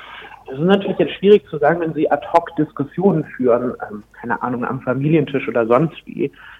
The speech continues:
dann haben Sie natürlich jetzt nicht Zeit, sich wie bei so einer Rede hinzusetzen, in aller Ruhe eine Redevorbereitung zu machen. Aber tatsächlich kann es wahrscheinlich, gerade jetzt, keine Ahnung, aus dem, aus dem Kontext von Umweltaktivismus kommen, nicht schaden, für sich selber mal,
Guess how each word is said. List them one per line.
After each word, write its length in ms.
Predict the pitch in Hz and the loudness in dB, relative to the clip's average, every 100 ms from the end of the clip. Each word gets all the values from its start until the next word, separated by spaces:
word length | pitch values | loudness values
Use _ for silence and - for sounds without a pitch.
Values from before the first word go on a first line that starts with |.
| _ | _
dann 320 | 117 117 120 - | 0 2 0 -2
haben 280 | - - 156 | -6 -2 2
Sie 80 | 147 | 4
natürlich 420 | 131 - 151 139 | 2 0 -2 2
jetzt 220 | 135 - | 0 0
nicht 180 | 143 127 - | -4 -6 -2
Zeit, 320 | 120 139 143 | 2 2 2
sich 180 | 127 - | -8 -8
wie 80 | 139 | -2
bei 120 | 131 | -2
so 80 | 127 | 0
einer 200 | 131 120 | 0 0
Rede 180 | 135 139 | 4 4
hinzusetzen, 640 | 139 - 131 127 123 135 | 4 -4 0 0 0 -2
in 40 | 113 | 0
aller 140 | 131 | 0
Ruhe 200 | 123 131 | 2 0
eine 160 | 127 117 | 0 -2
Redevorbereitung 800 | 117 113 170 175 123 120 117 107 | -2 2 2 2 0 -2 -4 -12
zu 80 | _ | _
machen. 260 | - - - - - - - | -14 -12 -14 -20 -20 -20 0
Aber 120 | 165 | 2
tatsächlich 480 | - - 165 196 185 | 2 0 0 0 -2
kann 180 | 165 165 | -2 -2
es 120 | 156 | 0
wahrscheinlich, 640 | 139 - 135 135 135 135 | -2 -2 -4 -4 -6 -6
gerade 320 | - - 117 - _ _ _ - | -12 -4 -4 -6 _ _ _ -12
jetzt, 220 | 107 - - | -10 -10 -16
keine 220 | - 117 | -4 -2
Ahnung, 240 | 123 147 143 | 0 0 0
aus 160 | - - | -4 -2
dem, 160 | 123 | -2
aus 180 | - - | -2 -4
dem 300 | - 113 - | -6 -8 -8
Kontext 440 | - 135 131 123 - | -2 -2 0 -10 -4
von 120 | 113 | 0
Umweltaktivismus 1000 | 185 220 160 - - 123 135 139 123 - | 4 6 4 2 -4 -2 -2 -2 -6 -8
kommen, 220 | - 123 | -6 -4
nicht 180 | 131 131 _ | -4 -8 _
schaden, 300 | - 160 190 | -6 -4 -4
für 140 | 156 131 | -6 -8
sich 160 | 123 | -6
selber 280 | - 131 143 | 2 6 6
mal, 360 | 135 123 127 | 4 2 2